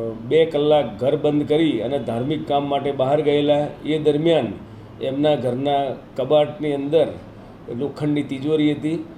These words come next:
એનું લોકર તોડી તેમાંથી રૂપિયા પાંચ લાખ પચીસ હજાર રોકડા તથા સો-, એમની મા તથા પત્નીના, અ, દાગીનાની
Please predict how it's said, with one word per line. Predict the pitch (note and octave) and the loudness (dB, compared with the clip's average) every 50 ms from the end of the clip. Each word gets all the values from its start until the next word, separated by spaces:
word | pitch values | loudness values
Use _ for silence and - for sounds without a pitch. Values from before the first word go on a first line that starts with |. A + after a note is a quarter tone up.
| - - - - B2+ | -20 -18 -12 -6 -4
એનું | C3 C#3+ D3+ D#3 D#3 D3+ | -2 0 0 0 0 0
લોકર | C#3 C3+ C3 C3 C3+ - E3 D3 | 0 0 0 0 2 2 0 0
તોડી | C#3 A#2 D3+ D#3 E3+ F3 D#3 A#2 G2 - - - - - - - - | 0 -2 -2 0 2 2 2 0 -2 -6 -10 -16 -20 -20 -20 -10 -6
તેમાંથી | C#3 C#3+ C#3+ D3+ D3+ D3 - D3+ D3+ D3 D3 D3+ D3+ D3+ | -4 -2 0 2 2 2 2 2 2 2 2 2 0 0
રૂપિયા | C#3 C3+ B2 - - D3+ D3+ D3 | -2 -6 -8 -6 0 2 2 2
પાંચ | C3+ - C3+ C#3 C#3+ A#2+ C3 | 2 0 -2 -2 -2 -2 0
લાખ | C#3+ D3 C#3+ C#3+ - | 0 0 0 -2 -4
પચીસ | C3+ - - D#3 D3 A#2 C3 | -8 -8 -6 -6 -8 -6 -4
હજાર | C#3+ C#3+ C#3 C#3 | 0 0 0 0
રોકડા | B2 C3+ C3+ C3+ C#3+ D3+ D#3 D#3 E3 D#3+ D3+ - - - | 0 -2 -4 0 2 2 4 4 2 -2 -6 -10 -14 -6
તથા | - C3+ C3 D3 C#3+ C#3+ C#3+ C#3+ C3+ C3 A2 - B2 - - | -6 -6 -2 0 2 2 4 2 2 0 -2 -8 -10 -12 -8
સો-, | - C3+ C3+ - - | -6 -6 -6 -4 -4
એમની | B2 C3+ C3+ C#3 D3 D3 | -6 -4 -4 -2 -2 -2
મા | C3+ C3 B2+ C3 C#3+ D3+ D3 | -2 0 0 2 2 2 0
તથા | D3 D3 B2 C3 C#3+ C3+ | 0 -2 -4 -4 -4 -4
પત્નીના, | - - B2 - - C3+ D#3 E3 D#3+ D3+ B2+ G2 - - - - - - - - - - - - - B2 | -2 -4 -6 -6 -4 -2 -2 0 0 0 -2 -2 -6 -12 -18 -20 -20 -20 -20 -20 -20 -20 -18 -10 -6 -4
અ, | B2 A#2 A#2 A#2 A#2 | -2 -2 -2 -2 0
દાગીનાની | B2 C3 C3+ C3+ D3 D#3 D3+ D3+ D3 D3 D3 D3+ D3 D3 D3 C#3+ C#3 | 0 0 0 0 0 0 2 2 2 2 2 2 2 0 0 -2 -6